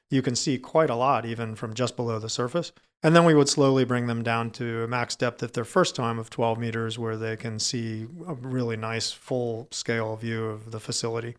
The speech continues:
And then for our certified divers, they can go deeper relevant to their level of training. So scuba divers to eighteen meters, advanced divers to thirty meters, and then progressive levels of technical training to go deeper. You have to be helium trained for, as a breathing gas to go to sixty meters,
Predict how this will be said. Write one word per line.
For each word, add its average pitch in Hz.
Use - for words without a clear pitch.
And 147
then 151
for 160
our 147
certified 147
divers, 120
they 127
can 127
go 117
deeper 123
relevant 117
to 143
their 113
level 123
of 127
training. 139
So -
scuba 127
divers 117
to 127
eighteen 131
meters, 123
advanced 110
divers 113
to -
thirty 127
meters, 123
and 123
then 120
progressive 135
levels 120
of 110
technical 113
training 113
to 135
go 117
deeper. 113
You 110
have 107
to 117
be 110
helium 113
trained 113
for, 127
as 117
a -
breathing 110
gas 110
to -
go 113
to 110
sixty -
meters, 139